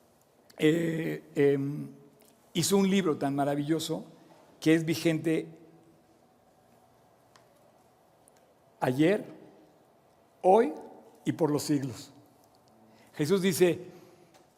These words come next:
"El cielo y la tierra pasarán, pero mis palabras no pasarán". Entonces, en el contexto original, también quepo yo, aunque el pacto esté firmado con los judíos. Eh, entonces, yo me pregunto, ¿cuál es mi situación paralela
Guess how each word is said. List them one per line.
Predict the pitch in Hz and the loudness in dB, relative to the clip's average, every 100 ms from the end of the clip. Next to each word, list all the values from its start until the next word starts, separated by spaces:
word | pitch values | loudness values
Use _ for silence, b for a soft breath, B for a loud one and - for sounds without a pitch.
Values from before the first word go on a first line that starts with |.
| _ _ _ _ _ | _ _ _ _ _
"El | 147 | -2
cielo | - 202 240 | 6 6 8
y | |
la | - | 4
tierra | 175 165 | 4 4
pasarán, | 160 - 147 151 139 | 2 -2 -2 -4 -4
pero | 143 | -6
mis | 139 | -4
palabras | - 151 160 165 160 175 | 0 2 4 2 -2 -2
no | 170 165 160 | 2 2 0
pasarán". | 143 - 131 127 - - _ b b b b b | -4 -6 -10 -12 -20 -20 _ b b b b b
Entonces, | - 196 175 | 4 6 6
en | 196 | 6
el | 180 | 6
contexto | 196 180 247 240 277 285 | 4 6 4 6 2 2
original, | - 170 147 160 156 156 156 226 - - - - _ _ _ _ _ | 2 2 2 0 2 4 2 0 -8 -20 -20 -20 _ _ _ _ _
también | 147 165 170 | 0 0 0
quepo | 175 147 | -2 0
yo, | 165 180 175 - - - - | 0 0 -2 -16 -20 -20 -2
aunque | 147 127 151 | -2 0 -2
el | |
pacto | - 185 185 - 196 | 2 2 2 -4 -4
esté | - 160 | -4 -4
firmado | 170 156 156 151 151 | 0 2 2 0 -2
con | 147 | -6
los | 135 | -4
judíos. | 156 156 175 147 - - b b b b b b b b | -2 -2 -4 -8 -16 -20 b b b b b b b b
Eh, | - 165 165 160 - - - - - - | 8 10 10 6 -4 -14 -20 -20 -20 -10
entonces, | 143 190 185 - | 2 2 2 -2
yo | 170 185 | 2 4
me | 190 | 8
pregunto, | 190 214 190 - | 6 6 2 6
¿cuál | 185 196 | 6 6
es | |
mi | 185 | 2
situación | 175 165 139 175 | -2 -4 -2 2
paralela | 165 170 160 185 220 208 | 4 6 6 6 4 2